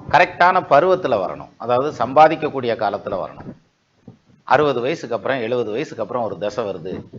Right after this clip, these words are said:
அது வந்து பெரிய கோடீஸ்வரன் ஆக்குது அப்படின்னா அதனால என்ன பிரயோஜனம்? கே எஃப் சி ஓனர் வந்து எழுபது வயசுல, எழுபத்திரெண்டு வயசுல இருந்து சக்சஸ் ஆனார் அப்படின்னு ஓடுறாங்க.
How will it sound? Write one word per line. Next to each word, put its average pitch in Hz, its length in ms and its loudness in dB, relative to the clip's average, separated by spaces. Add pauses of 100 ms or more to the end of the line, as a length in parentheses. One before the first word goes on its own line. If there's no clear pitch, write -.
(240)
அது 101 360 -6
வந்து 120 220 -6
பெரிய 127 260 -4
கோடீஸ்வரன் 104 540 -6
ஆக்குது 92 320 -8
அப்படின்னா 104 120 -18
அதனால 107 380 -10
என்ன 104 200 -10
பிரயோஜனம்? 95 640 -16 (600)
கே 147 160 2
எஃப் 175 100 6
சி 120 380 -6
ஓனர் 117 320 -2
வந்து 131 220 -6
எழுபது 120 300 -2
வயசுல, 135 220 -6
எழுபத்திரெண்டு 123 500 -4
வயசுல 120 180 -4
இருந்து 120 240 -6
சக்சஸ் 98 380 -6
ஆனார் 95 280 -8
அப்படின்னு 90 180 -14
ஓடுறாங்க. 78 400 -12